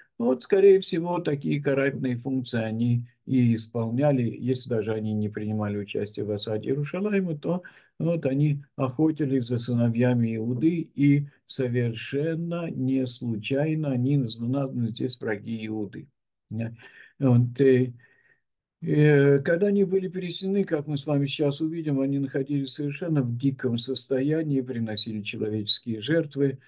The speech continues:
вот, служили всевозможным богам, которым служили в их, э,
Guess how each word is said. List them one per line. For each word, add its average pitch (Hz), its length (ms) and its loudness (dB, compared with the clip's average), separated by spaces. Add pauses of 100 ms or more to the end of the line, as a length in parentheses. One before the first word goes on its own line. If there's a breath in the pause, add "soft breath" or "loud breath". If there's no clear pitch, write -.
(240 soft breath)
вот, 117 300 0
служили 117 580 -2
всевозможным 123 1080 0
богам, 110 500 -2
которым 107 420 -4
служили 104 460 -4
в 95 180 -2
их, - 340 -6
э, 107 260 2